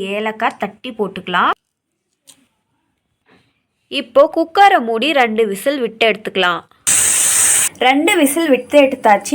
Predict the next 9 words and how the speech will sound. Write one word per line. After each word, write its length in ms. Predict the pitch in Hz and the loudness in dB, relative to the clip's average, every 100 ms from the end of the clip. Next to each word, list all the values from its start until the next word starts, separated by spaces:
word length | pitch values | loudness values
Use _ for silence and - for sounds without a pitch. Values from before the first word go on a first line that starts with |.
| 349 | -2
இப்போ 140 | 349 269 | 2 0
இந்த 140 | 226 226 | 0 -2
சூட்டோடைய 580 | 277 320 320 226 208 254 302 | -2 2 2 2 2 2 4
நாம 280 | 220 196 233 302 220 | 2 2 4 4 4
அரை 160 | 233 247 | 2 0
கப் 200 | 262 - - | -2 0 -2
சுகரை 380 | 214 233 240 269 | 2 2 4 4
ஆட் 160 | 214 214 202 | 2 0 -2
பண்ணிக்கலாம். 500 | 185 190 185 165 | -2 0 2 2